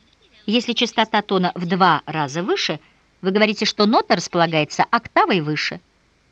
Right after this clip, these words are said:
Если в четыре раза выше, то двумя октавами выше. Подобный подход был распространен и на другие волны, в частности, световые. Организм.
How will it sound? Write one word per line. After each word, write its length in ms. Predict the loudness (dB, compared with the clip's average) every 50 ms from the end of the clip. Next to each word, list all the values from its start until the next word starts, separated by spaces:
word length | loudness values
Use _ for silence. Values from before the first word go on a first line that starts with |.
| _ -4
Если 240 | -2 -2 0 0 -2
в 40 | -2
четыре 300 | -2 -2 0 2 2 4
раза 280 | 4 2 2 2 -2
выше, 340 | -2 -2 -4 -4 -6 -8 -10 _ _ _ _ _ -2
то 100 | -2 0
двумя 360 | 4 4 6 6 6 6 4 2
октавами 560 | 0 -4 -4 -2 -2 -2 0 0 -2 -2 -2
выше. 360 | -4 -4 -4 -6 -6 -10 -10 -14 _ _ _ _ _ _ _ _ _ _ _ _ _ _ -2
Подобный 360 | -2 0 0 0 -2 -2 -4
подход 360 | -4 -4 -4 -4 -4 -6 -4
был 160 | -2 -2 -2 -2
распространен 640 | -2 -4 -6 -10 -12 -8 -4 -4 -2 0 0 -2
и 140 | -2 -2 -4
на 100 | -4 -4
другие 380 | -4 -4 -4 -4 -2 -2 -2 -2
волны, 280 | -2 -4 -4 -6 -6
в 40 | -6
частности, 440 | -6 -6 -6 -8 -10 -14 -14 -14 -16
световые. 640 | -16 -10 -10 -6 -4 -2 -2 -2 -4 -8 -10 -14 -18 _ _ _ _ _ _ _ -20 _ _ _ _ _ _ _ _ _ _ _ _ _ -20 _ _ _ _ _ _ _ _ _ _ _ -2
Организм. 680 | 0 0 2 4 4 4 4 4 0 -2 -4 -10 -16 -18